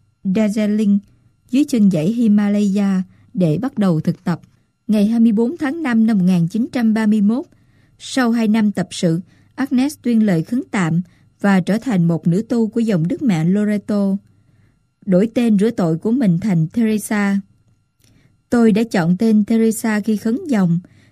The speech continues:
nhưng đó không phải là tên Thánh Teresa Avila vĩ đại. Tôi chọn tên Thánh Teresa bông hoa nhỏ để tưởng nhớ đến Thánh Teresa thành Lisieux." Năm một nghìn chín trăm ba mươi mốt đến năm một nghìn chín trăm ba mươi bảy,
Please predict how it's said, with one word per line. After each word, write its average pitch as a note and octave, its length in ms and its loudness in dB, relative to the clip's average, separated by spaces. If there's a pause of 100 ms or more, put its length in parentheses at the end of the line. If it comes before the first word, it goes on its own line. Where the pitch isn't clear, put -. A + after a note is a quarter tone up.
nhưng G#3+ 260 2
đó G3+ 180 -2
không A#3+ 240 -2
phải F3 180 -4
là G3+ 140 0
tên G#3+ 300 -2
Thánh A3+ 320 -2 (120)
Teresa A3+ 440 -2
Avila G#3 600 -2
vĩ F#3+ 180 0
đại. E3+ 360 0 (760)
Tôi G#3+ 180 2
chọn E3+ 360 -2
tên A3 180 0
Thánh A3 260 -2 (120)
Teresa A3+ 560 -2
bông G#3 260 0
hoa A3 200 -2
nhỏ F#3 400 0 (500)
để E3 220 2
tưởng F3 260 0
nhớ A3+ 240 2
đến A#3 160 0
Thánh B3+ 280 -4 (120)
Teresa A#3 680 -2
thành E3 280 -2
Lisieux." G#3 640 -4 (1200)
Năm A#3+ 180 0
một G3+ 80 2
nghìn F3+ 240 2
chín A#3 240 -6
trăm A3 220 0
ba A3 80 0
mươi G#3+ 140 2
mốt A#3 260 0
đến A#3+ 220 -2
năm B3+ 120 0
một G3 60 2
nghìn F3 220 2
chín G#3+ 240 -6
trăm G#3+ 220 -2
ba G#3 100 -2
mươi G#3 160 2
bảy, F3 340 -4